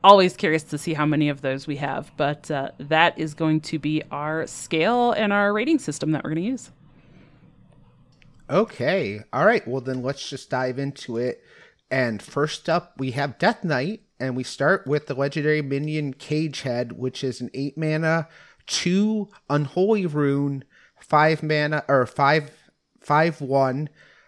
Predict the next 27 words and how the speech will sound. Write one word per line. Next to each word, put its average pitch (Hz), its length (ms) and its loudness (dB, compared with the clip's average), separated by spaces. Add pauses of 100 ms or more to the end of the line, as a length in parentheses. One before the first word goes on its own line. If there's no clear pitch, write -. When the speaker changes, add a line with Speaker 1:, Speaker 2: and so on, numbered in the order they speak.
(280)
Speaker 2:
Death 185 300 2
Rattle. 110 360 -2
Summon 170 640 0
a 127 240 0
nine 151 400 0
nine 151 680 0
Blight 127 420 -2
Boar 113 540 0 (260)
with 120 280 -4
charge 143 500 0
and 139 180 -4
taunt, 113 540 -6
and 123 160 -6
he 139 200 -4
is 143 180 -4
undead. 143 600 -4 (600)
And 135 340 0
the 127 140 0
Blight 139 440 -2
Boar 147 280 2
is 139 180 -2
a 131 120 -2
nine 185 360 2
mana, 147 580 0 (540)
uh, 131 320 2
undead 147 580 0
beast - 500 -8